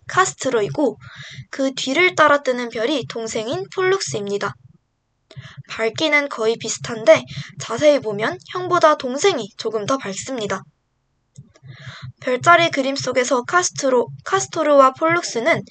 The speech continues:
어깨 동무를 하고 있는 쌍둥이의 머리에 해당합니다. 앞에 보이는 형은 다리가 짧고 뒤에 보이는 동생은 다리가 상체보다 깁니다. 이 둘은 어울리지 않는 외모의 일란성 쌍둥이이지만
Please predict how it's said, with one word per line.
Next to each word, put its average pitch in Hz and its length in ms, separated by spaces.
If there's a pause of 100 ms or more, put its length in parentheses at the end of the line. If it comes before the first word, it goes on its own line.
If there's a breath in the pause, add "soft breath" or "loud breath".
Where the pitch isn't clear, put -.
(320 loud breath)
어깨 - 320
동무를 320 460
하고 320 220
있는 269 280
쌍둥이의 302 720
머리에 254 460
해당합니다. 226 640 (1040 loud breath)
앞에 214 320
보이는 311 380
형은 320 280
다리가 240 400
짧고 277 440 (460 loud breath)
뒤에 269 280
보이는 240 380
동생은 233 580
다리가 220 380
상체보다 311 640
깁니다. 208 460 (1200 loud breath)
이 285 140
둘은 262 480
어울리지 381 520
않는 262 400
외모의 254 460
일란성 320 480
쌍둥이이지만 302 880